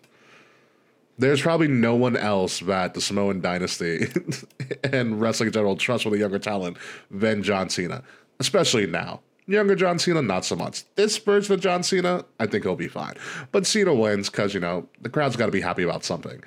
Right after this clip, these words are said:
<laughs> um, 'cause L A Knight's not winning. But Cena wins. It's a, this might start, this might start the show, to be honest with you. This might start the show. Um,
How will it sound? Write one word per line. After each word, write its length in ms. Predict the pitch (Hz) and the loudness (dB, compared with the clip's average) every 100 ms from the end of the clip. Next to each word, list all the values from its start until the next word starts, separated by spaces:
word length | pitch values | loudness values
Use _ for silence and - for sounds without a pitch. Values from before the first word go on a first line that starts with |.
| - | -16
<laughs> 180 | - - | -12 -4
um, 500 | 123 123 120 120 104 | -2 -2 0 0 0
'cause 180 | 110 101 | -2 -2
L 160 | 107 | 0
A 80 | 101 | 0
Knight's 280 | 92 90 - | 0 -4 -4
not 120 | 82 | -6
winning. 340 | 85 82 - 104 143 160 139 | -4 -4 -6 -8 -12 -12 -8
But 200 | - 143 | -2 -2
Cena 280 | - 175 160 | 0 0 2
wins. 460 | 135 120 117 113 - | 2 2 0 -2 -6
It's 120 | 113 107 | -4 -2
a, 80 | |
this 240 | 104 180 190 | 0 0 0
might 180 | 254 - | 0 2
start, 380 | 160 139 104 | 0 0 -2
this 160 | - 127 | -2 -2
might 200 | 151 131 | -2 -2
start 240 | - 95 | -2 -2
the 60 | - | -2
show, 200 | - - - - _ _ _ _ | -6 -8 -12 -20 _ _ _ _
to 60 | 110 | -6
be 120 | 98 | -4
honest 180 | 85 85 | -4 -10
with 80 | |
you. 20 | 82 | -10
This 140 | - | -6
might 180 | 110 101 | -4 -4
start 240 | 92 85 | -4 -6
the 60 | - | -8
show. 720 | - - - - 151 - - | -16 -16 -20 -18 -18 -14 -4
Um, 680 | 110 110 107 101 98 87 82 | -2 0 2 2 0 -2 -10